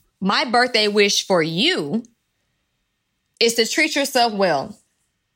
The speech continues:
Be more mindful of what you eat if it doesn't make you feel good. Do good to people and, again, to yourself.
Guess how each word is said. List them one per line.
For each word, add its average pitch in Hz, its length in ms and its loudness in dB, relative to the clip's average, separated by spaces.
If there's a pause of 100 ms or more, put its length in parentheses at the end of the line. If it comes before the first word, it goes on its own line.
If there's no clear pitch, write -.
(2500)
Be 254 120 2
more 262 180 4
mindful 247 420 2
of 226 60 4
what 208 240 0
you 202 100 -4
eat 185 440 -4
if 185 160 -2
it 190 40 2
doesn't 196 280 0
make 180 160 -2
you 175 60 -4
feel 175 200 0
good. 135 360 -6 (1200)
Do 254 260 0
good 269 400 -2 (200)
to 220 120 0
people 269 480 -2 (220)
and, 180 100 -2
again, 240 320 0
to 226 100 -6
yourself. 240 600 -2